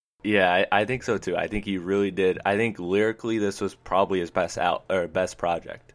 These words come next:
I should say, 'cause I don't wanna call it an album. It's a mixtape. Um,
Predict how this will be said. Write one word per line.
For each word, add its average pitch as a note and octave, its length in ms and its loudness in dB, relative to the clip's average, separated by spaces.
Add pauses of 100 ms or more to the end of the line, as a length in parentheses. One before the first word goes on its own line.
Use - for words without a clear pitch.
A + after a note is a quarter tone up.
I E2+ 120 -4
should D#2+ 180 -14
say, - 200 -10 (1200)
'cause E2 100 -4
I D#2+ 100 0
don't F2+ 120 2
wanna E2+ 200 0
call E2 200 0
it D#2+ 60 -2
an D#2+ 100 -6
album. F2 380 0
It's D2+ 120 -12
a - 40 -8
mixtape. E2 640 -4 (300)
Um, - 260 -12